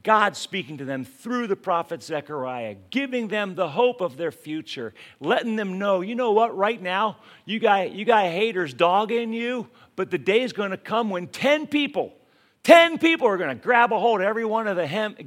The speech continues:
every one of your guys' ankles and say, 'Hey, take me to your God. I heard he's really awesome.'" See, see, the thing is this.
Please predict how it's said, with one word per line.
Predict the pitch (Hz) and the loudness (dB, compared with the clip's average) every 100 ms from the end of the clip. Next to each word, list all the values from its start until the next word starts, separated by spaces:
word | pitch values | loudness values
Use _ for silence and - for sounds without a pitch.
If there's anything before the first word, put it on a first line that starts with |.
| 110 | -2
every | 240 240 | -2 0
one | 247 175 220 | -2 0 -2
of | |
your | 208 208 | -4 0
guys' | 202 202 143 | 2 2 -2
ankles | 190 202 - 151 - - _ - | -4 -4 -4 -6 -6 -20 _ -14
and | - 170 | -8 -6
say, | - - 233 208 | -6 2 6 8
'Hey, | 302 269 - - - _ - - - - - _ _ | 10 10 8 -12 -20 _ -20 -20 -20 -20 -20 _ _
take | - - - | -8 -8 -10
me | 180 | -14
to | - | -12
your | 220 147 | -10 -10
God. | 123 - 226 151 101 _ _ _ _ _ _ _ _ _ | -8 -2 0 0 -6 _ _ _ _ _ _ _ _ _
I | - 190 | -8 -6
heard | 170 247 | -4 -4
he's | 185 202 170 | -4 -10 -6
really | 226 220 | -4 -2
awesome.'" | 226 233 - 123 87 _ _ _ _ _ _ _ _ _ _ _ _ _ _ _ _ _ _ _ _ _ _ _ _ _ _ _ _ _ _ _ _ | 0 0 -2 -8 -14 _ _ _ _ _ _ _ _ _ _ _ _ _ _ _ _ _ _ _ _ _ _ _ _ _ _ _ _ _ _ _ _
See, | - 185 175 - | -12 -8 -8 -8
see, | 202 | -8
the | 160 | -8
thing | - 226 | -4 -4
is | 208 131 | -4 -4
this. | 202 143 - | -4 -6 -10